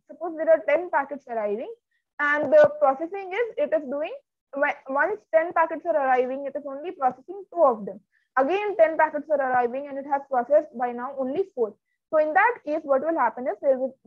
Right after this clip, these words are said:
there will be a condition at the input queue, right? And also the departure rate. So if the packet departure rate is less than the packet processing rate. So now suppose it is in the case of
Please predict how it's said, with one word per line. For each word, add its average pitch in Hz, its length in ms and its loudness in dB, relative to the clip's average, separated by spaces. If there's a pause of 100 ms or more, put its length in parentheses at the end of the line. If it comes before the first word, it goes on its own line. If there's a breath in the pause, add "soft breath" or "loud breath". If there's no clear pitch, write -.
(200)
there 285 220 0
will 339 140 -2
be 427 200 2
a 440 140 -4
condition 339 420 -4
at 302 120 0
the 339 80 -4
input 269 460 -4
queue, 233 100 -6
right? 247 260 4 (480)
And 294 240 -2
also 359 580 4 (360)
the 285 80 2
departure 381 760 2
rate. 269 260 -6 (200)
So 285 80 -2
if 285 160 -4
the 302 60 0 (100)
packet 285 340 0
departure 285 640 -2
rate 254 280 -8
is 294 220 0
less 269 260 2 (100)
than 302 240 0
the - 120 -2
packet 226 300 -12 (120)
processing 254 420 -4
rate. - 160 -18 (400)
So 311 80 0
now 359 300 2 (180)
suppose 339 300 2 (580)
it 311 120 -2
is 370 140 -2
in 349 100 -4
the 381 80 -2
case 359 220 -4
of 427 100 -2